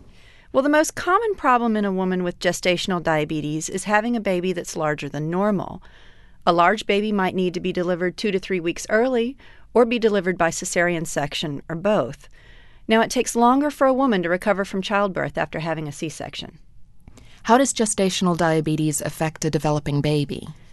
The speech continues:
Speaker 1: Like I said earlier, the most common effect of gestational diabetes is that the baby grows extra large. And in the infant, this can cause injury to the baby during delivery.
Speaker 2: Now, why should a woman with gestational diabetes be concerned about controlling her blood sugar?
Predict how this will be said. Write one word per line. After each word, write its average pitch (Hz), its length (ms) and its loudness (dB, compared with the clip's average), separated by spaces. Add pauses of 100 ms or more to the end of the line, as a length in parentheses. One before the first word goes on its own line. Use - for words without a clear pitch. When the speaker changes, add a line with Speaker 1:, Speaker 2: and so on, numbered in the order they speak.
(200)
Speaker 1:
Like 349 140 -4
I 359 60 0
said 269 260 2
earlier, 247 480 6
the 180 80 -4
most 196 260 0
common 311 320 0
effect 208 380 0
of 185 80 -4
gestational 185 580 0
diabetes 160 640 -2 (140)
is 196 140 2
that 208 180 4
the 208 80 0
baby 202 300 0
grows 185 320 0
extra - 340 -6
large. 180 500 -4 (380)
And 202 80 4
in 214 100 6
the 220 120 0
infant, 247 480 2
this 254 160 4
can 233 180 -2
cause 185 300 4
injury 240 340 2
to 185 140 -4
the 165 80 0
baby 156 360 -2
during 156 300 -2
delivery. 165 560 -2 (380)
Speaker 2:
Now, 220 200 8 (140)
why 311 220 4
should 285 240 2
a 269 40 6
woman 220 300 8
with 190 160 -2
gestational 165 680 0
diabetes 151 600 0
be 147 340 -2
concerned 170 680 0
about 151 300 0
controlling 156 440 0
her 139 100 -4
blood 208 280 2
sugar? - 420 -6